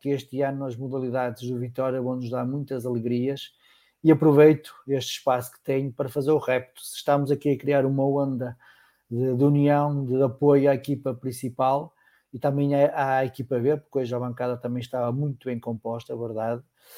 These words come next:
Eh, aproveito também para dar, para, para deixar aqui o repto para os vitorianos voltarem a encher o nosso pavilhão, o pavilhão da unidade,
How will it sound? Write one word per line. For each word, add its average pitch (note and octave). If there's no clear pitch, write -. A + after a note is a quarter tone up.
Eh, C3+
aproveito D3+
também D#3
para D3
dar, C#3
para, D3
para C3+
deixar C3+
aqui B2+
o B2+
repto C3
para C3+
os B2+
vitorianos B2+
voltarem C3
a C3+
encher B2+
o B2
nosso B2+
pavilhão, A#2
o A#2
pavilhão A#2+
da A2+
unidade, B2